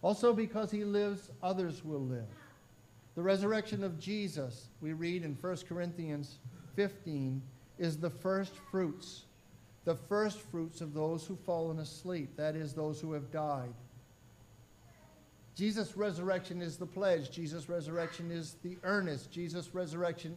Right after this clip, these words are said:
is the promise of what awaits, that a trail has been blazed, that the resurrection of the faithful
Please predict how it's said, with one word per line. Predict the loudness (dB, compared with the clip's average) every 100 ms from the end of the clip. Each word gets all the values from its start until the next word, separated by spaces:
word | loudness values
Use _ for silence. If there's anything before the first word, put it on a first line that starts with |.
| -6
is | -4 -4 -6 -12 -8
the | 0 0
promise | 0 2 6 6 6 2 0
of | -2 0
what | 4 4
awaits, | 4 2 2 0 -6 -14 -18 -20 -6
that | 0 0
a |
trail | 0 0 2 4 6 4
has | 4 2
been | 2 2 4 2
blazed, | 4 6 6 4 2 -2 -8 -16 -20 -20 -20 -20 -20 -14 -6
that | -2
the | 2
resurrection | 4 4 4 4 2 0 -2
of | -2
the | -4
faithful | 0 0 0 -2 -2 -2